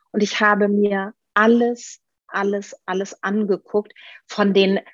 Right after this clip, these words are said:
lustigsten YouTubern, die dann irgendwie, wo ich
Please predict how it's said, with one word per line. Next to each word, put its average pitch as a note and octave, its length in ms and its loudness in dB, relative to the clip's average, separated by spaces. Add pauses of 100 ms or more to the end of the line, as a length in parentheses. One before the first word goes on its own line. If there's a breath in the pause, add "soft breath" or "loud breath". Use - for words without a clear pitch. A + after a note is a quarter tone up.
(220 soft breath)
lustigsten G#3 800 2
YouTubern, G3 920 0
die G3+ 160 -4
dann F#3+ 180 -2
irgendwie, F3+ 600 -2
wo F#3+ 240 -2
ich F#3 160 -2